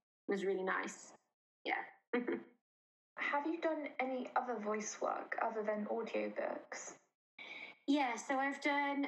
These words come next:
Speaker 1: um, a game, a computer game, where basically the game was in, uh, Japanese, and basically what I had to do is I had to look at the sound signature, so you'll see them tomorrow, sound signatures.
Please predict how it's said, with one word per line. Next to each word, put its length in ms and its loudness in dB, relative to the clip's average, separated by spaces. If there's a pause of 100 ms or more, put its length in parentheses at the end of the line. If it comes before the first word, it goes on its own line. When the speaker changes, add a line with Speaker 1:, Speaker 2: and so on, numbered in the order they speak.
Speaker 1:
um, 580 0 (180)
a 60 4 (120)
game, 400 6
a 40 -6
computer 380 2
game, 320 4 (140)
where 200 4
basically 440 2
the 100 2
game 360 2
was 180 2
in, 320 2
uh, 500 2
Japanese, 800 0 (120)
and 460 2
basically 600 2
what 220 4
I 80 2
had 180 0
to 100 -10
do 200 2
is 100 0
I 60 0
had 220 2
to 340 2 (640)
look 300 2
at 100 4
the 60 0
sound 440 0
signature, 600 0
so 140 0
you'll 140 2
see 220 0
them 160 2
tomorrow, 520 2
sound 320 0
signatures. 760 0